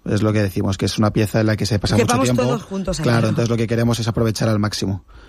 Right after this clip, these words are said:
Speaker 1: Ya no se pone en el comedor los muebles de comedor antiguo que antiguamente se ponían, queda mucho más espacio libre, pues entonces aprovechamos y cubrimos mucho más espacio con el sofá.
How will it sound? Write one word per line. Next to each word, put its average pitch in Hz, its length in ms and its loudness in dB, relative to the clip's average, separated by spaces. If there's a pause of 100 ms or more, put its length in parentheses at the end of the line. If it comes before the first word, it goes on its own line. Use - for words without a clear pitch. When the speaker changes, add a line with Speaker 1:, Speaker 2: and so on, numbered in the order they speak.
(140)
Speaker 1:
Ya 120 160 4
no 117 80 4
se 117 100 -2
pone 117 180 0
en 113 60 2
el 113 80 0
comedor 113 460 0
los 107 120 0
muebles 113 240 0
de 110 80 -2
comedor 110 300 2
antiguo 107 340 0
que 104 80 -6
antiguamente 107 360 0
se 104 100 -2
ponían, 117 440 0 (220)
queda 110 160 0
mucho 107 200 0
más 104 80 2
espacio 101 280 0
libre, 120 360 0
pues - 160 -10
entonces 95 240 0
aprovechamos 101 640 0 (280)
y - 120 -2
cubrimos 107 340 2
mucho 104 220 -2
más 98 80 0
espacio 95 320 0
con 92 80 2
el 92 80 0
sofá. 101 260 -6